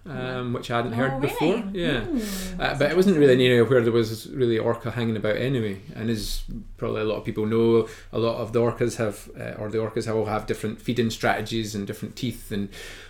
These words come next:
Speaker 1: calls and shapes, uh, depending on, on their, what their prey items are. Um, but I don't think there's any specific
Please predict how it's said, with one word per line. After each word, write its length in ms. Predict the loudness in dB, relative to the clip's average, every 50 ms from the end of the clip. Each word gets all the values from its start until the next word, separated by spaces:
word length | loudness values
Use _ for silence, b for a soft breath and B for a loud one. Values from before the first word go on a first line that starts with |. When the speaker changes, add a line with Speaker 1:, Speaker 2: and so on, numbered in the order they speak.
| B -14
Speaker 1:
calls 580 | -4 -2 0 2 2 4 4 4 2 2 0 -2
and 140 | -2 -4 -4
shapes, 560 | -2 2 2 2 2 2 -4 -8 -8 -8 -10 -10
uh, 320 | -10 -8 -8 -6 -6 -4
depending 360 | -4 -4 -2 -2 -2 -2 0 -2
on, 260 | -2 -2 -4 -4 -6
on 240 | -6 -6 -4 -4 -4
their, 240 | -2 -4 -4 -4 -6 -8 -10 -10
what 240 | -8 -8 -8 -6 -8
their 100 | -10 -10
prey 320 | -10 -4 0 2 2 4 2
items 360 | 2 0 -4 -6 -8 -6 -6
are. 280 | -6 -4 -4 -6 -8 -10 -14 -16 -16 -16 -16 -18 -18 -18 -18 -18 -16 -16 -12 -12 -12 -12 -2
Um, 440 | 0 0 2 2 2 0 0 0 0
but 120 | 0 0 2
I 40 |
don't 140 | 4 2 2
think 140 | 2 0 0
there's 120 | 0 0
any 160 | 2 0 0 0
specific 720 | -2 -6 -2 -2 -2 0 2 0 0 0 -2 -4 -4 B